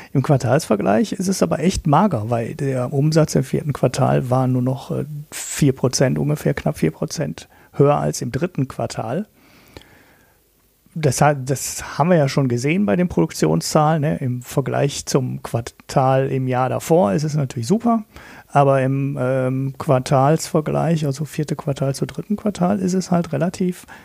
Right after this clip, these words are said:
mager. Jetzt ist die Frage, äh, ne, haben wir ja schon diskutiert bei den Produktionszahlen, kann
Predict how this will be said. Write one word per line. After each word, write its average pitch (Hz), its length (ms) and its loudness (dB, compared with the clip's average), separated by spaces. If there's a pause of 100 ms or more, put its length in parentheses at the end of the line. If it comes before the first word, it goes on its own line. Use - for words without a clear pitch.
(460)
mager. 147 580 2 (640)
Jetzt 120 140 4
ist 123 80 0
die 120 40 -2
Frage, 143 1000 2
äh, - 40 -2
ne, 147 320 0 (160)
haben 156 140 4
wir 160 80 2
ja 127 60 4
schon 135 200 0
diskutiert 131 500 0
bei 175 80 4
den 160 120 2
Produktionszahlen, 151 800 0
kann 202 400 0